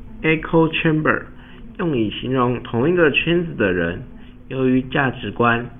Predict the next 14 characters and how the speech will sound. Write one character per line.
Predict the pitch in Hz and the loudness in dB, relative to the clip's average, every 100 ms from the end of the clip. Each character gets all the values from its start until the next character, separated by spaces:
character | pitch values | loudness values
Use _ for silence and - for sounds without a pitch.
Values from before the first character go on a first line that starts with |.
| - | -6
立 | 190 143 | 0 0
场 | - 98 - - - | 2 -2 -2 -6 -10
和 | 107 | -10
想 | 104 98 107 | -8 -6 -2
法 | 127 92 - - | 2 2 2 -4
较 | 180 131 | -4 -2
为 | 95 101 | -4 -4
相 | 127 120 139 | -4 -4 -2
近， | 123 - - - - - - - - | -2 -2 -12 -16 -16 -16 -14 -16 -6
相 | 180 190 | -2 0
近 | 196 196 | 4 6
的 | 147 107 | 6 6
意 | - 147 123 | 4 0 2
见 | 143 123 98 | 6 6 6